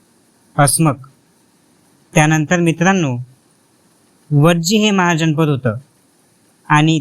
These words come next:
त्यामध्ये लिच्छवी हे जनपद होतं. तिथे पहिलं गणराज्य स्थापन केलं गेलं होतं. मित्र हो, हे तर झाले जन-, महाजनपद काळाविषयी संपूर्ण माहिती.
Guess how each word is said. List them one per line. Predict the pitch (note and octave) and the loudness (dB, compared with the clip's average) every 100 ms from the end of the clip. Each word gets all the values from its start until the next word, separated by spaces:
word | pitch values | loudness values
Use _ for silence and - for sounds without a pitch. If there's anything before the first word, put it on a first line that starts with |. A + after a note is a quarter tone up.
| E3+ | 0
त्यामध्ये | F#3 F#3+ D3 C#3 C3+ C3+ _ _ _ _ _ _ | 0 0 -2 -4 -6 -14 _ _ _ _ _ _
लिच्छवी | D#3 F3 F3+ - G#3 G3 | 2 2 2 -2 0 0
हे | D#3+ D#3 | 0 0
जनपद | D#3 D3+ F3 F3+ | 0 0 0 0
होतं. | C#3+ C3 B2+ | -2 -4 -4
तिथे | B2 E3+ E3 D#3+ D3 - _ _ _ _ _ _ _ _ _ _ _ _ - | -2 -2 0 0 -2 -10 _ _ _ _ _ _ _ _ _ _ _ _ 0
पहिलं | E3+ F3+ G3 A3 A3 - F3 D3+ | 2 2 0 -2 -6 -10 -4 0
गणराज्य | D#3+ F3+ F#3 D#3 C3 C3 C3 | 2 2 0 0 -2 -4 -4
स्थापन | - D#3 D3 D3 C#3 | -4 0 0 0 -2
केलं | C#3 C#3+ D3+ | 0 0 0
गेलं | C#3+ C3 | -2 -2
होतं. | A#2 A2 G#2 A2+ _ _ _ _ _ _ _ _ | -4 -6 -10 -14 _ _ _ _ _ _ _ _
मित्र | D#3 D#3 D#3+ | 2 2 2
हो, | E3+ F3 G3 - _ _ _ _ _ _ _ _ _ _ _ D3+ | 0 0 -4 -12 _ _ _ _ _ _ _ _ _ _ _ 2
हे | G3 | 2
तर | G3+ A3 | 2 -2
झाले | F3+ D#3+ D#3 C#3+ | 0 0 0 -2
जन-, | D#3 D3+ F3+ | -2 -2 0
महाजनपद | D#3 F3+ F#3+ F#3+ G3+ | 0 0 0 -2 -2
काळाविषयी | G3+ E3 E3+ D#3+ D3 D3 C#3+ | 0 0 0 -2 -2 -2 -2
संपूर्ण | C#3 D3+ D3 E3+ E3+ | -2 -2 0 0 0
माहिती. | D#3 C3 C3+ B2+ | 0 0 -2 -6